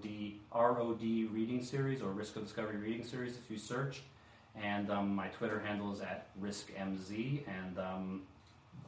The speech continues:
uh, there's, you know, the one coming up this, even though people won't hear about this, they can, like, look at the pictures later. We have Richard Jeffrey Newman coming up, and then, uh, poets like Sarah Sarai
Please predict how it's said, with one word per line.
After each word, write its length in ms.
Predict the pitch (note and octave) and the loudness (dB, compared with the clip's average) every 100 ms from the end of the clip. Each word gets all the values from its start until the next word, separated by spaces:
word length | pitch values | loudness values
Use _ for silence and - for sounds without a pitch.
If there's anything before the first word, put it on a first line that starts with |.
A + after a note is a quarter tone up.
| - - - | -16 -20 -8
uh, 380 | F2+ F2 G2 E2+ - - - - - - - A2 | -2 0 0 0 -2 -10 -20 -20 -20 -20 -14 -4
there's, 400 | G#2 F#2+ - - | -2 -2 -8 -6
you 80 | G#2 | -4
know, 120 | F#2 F2+ - - - - - - | -4 -6 -10 -16 -16 -16 -18 -8
the 100 | G#2+ G#2+ | -4 2
one 260 | A#2 A#2 | 4 4
coming 220 | A#2 A2+ | 4 4
up 120 | G#2+ G#2+ | 4 0
this, 200 | G#2 - - | -4 -6 -6
even 140 | B2 A#2+ | -2 0
though 80 | |
people 260 | G#2+ A#2+ A2 | 0 2 2
won't 140 | G#2 G#2+ | 2 2
hear 100 | G#2 | 4
about 240 | G2 - | 4 2
this, 160 | G2 - | -2 -2
they 160 | F#2+ | -4
can, 300 | F#2 F#2 F#2 - - - - - - | -2 -4 -4 -8 -16 -20 -20 -20 -10
like, 120 | F2+ F2+ | -10 -4
look 160 | G#2+ G2+ | -2 -2
at 60 | |
the 60 | E2+ | -4
pictures 320 | - - F#2+ | -4 -4 -2
later. 260 | G2+ F#2+ F#2 | 0 0 0
We 180 | F#2+ F2+ | -4 -4
have 140 | G2 | -2
Richard 220 | G#2 G2 | -2 -2
Jeffrey 320 | G2+ F#2+ G2 F#2 | -2 -2 -2 -2
Newman 340 | F#2+ F2+ F#2 | -2 -2 -6
coming 340 | - F#2+ F2 F2 | -6 -6 -6 -6
up, 240 | F2 - - F2 | -6 -8 -12 -12
and 100 | E2+ | -8
then, 300 | E2+ E2 E2+ - - - - - - - - - | -6 -6 -8 -12 -20 -20 -20 -20 -20 -20 -20 -12
uh, 400 | E2 D#2 D#2 D2+ - - - | -6 -4 -2 -4 -6 -12 -12
poets 300 | - F2+ F2 | -2 0 0
like 160 | F#2 - | -4 -6
Sarah 460 | - G2 F#2 F#2 F2+ | -2 2 2 2 -2
Sarai 880 | - G2 F#2 F#2 F#2 F#2 F#2 F#2 | -4 -2 2 4 4 2 -2 -4